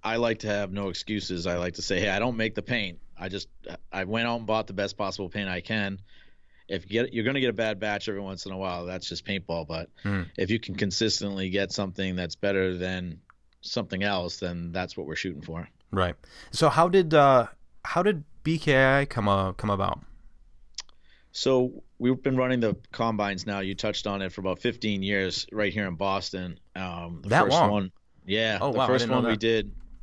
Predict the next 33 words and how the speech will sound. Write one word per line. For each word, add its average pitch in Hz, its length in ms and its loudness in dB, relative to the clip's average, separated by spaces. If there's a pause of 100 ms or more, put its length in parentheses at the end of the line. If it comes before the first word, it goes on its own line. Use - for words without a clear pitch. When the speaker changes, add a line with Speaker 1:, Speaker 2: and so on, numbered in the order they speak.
(200)
Speaker 1:
was, 104 540 -4
uh, 92 380 -4
back 104 300 -2
with 104 100 -4
the 87 80 -4
Hurricanes 98 640 0
when 92 140 -6
they 95 120 0
were 104 120 2
pro. 107 480 2
I 101 80 0
think 98 220 -6
they 101 80 0
were 90 60 -4
playing 85 380 -6
seven 98 380 -2
man 85 200 -6
probably 85 260 -2
back 82 240 -4
then. 95 400 -2
Speaker 2:
Mm-hmm. 107 300 -4 (240)
Speaker 1:
And, 95 320 0
uh, 85 340 0 (1160)
and 120 200 2
we, 117 220 2
we 117 140 0
did 120 160 4
it. 120 200 0
Greg 113 220 0
Hastings 117 380 -2
was, 107 160 -6
was 101 120 -4
there, 107 440 0